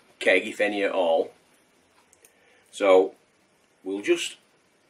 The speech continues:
have a quick taste of the original, which is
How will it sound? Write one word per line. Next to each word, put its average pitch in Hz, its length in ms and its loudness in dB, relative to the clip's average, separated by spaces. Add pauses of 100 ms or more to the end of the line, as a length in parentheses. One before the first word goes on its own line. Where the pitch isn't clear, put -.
(440)
have 127 100 -12
a 131 60 -6
quick - 280 -8
taste 147 400 -4
of 123 120 -10
the 131 140 0
original, 82 560 -6 (1400)
which 95 260 -6
is 87 280 -8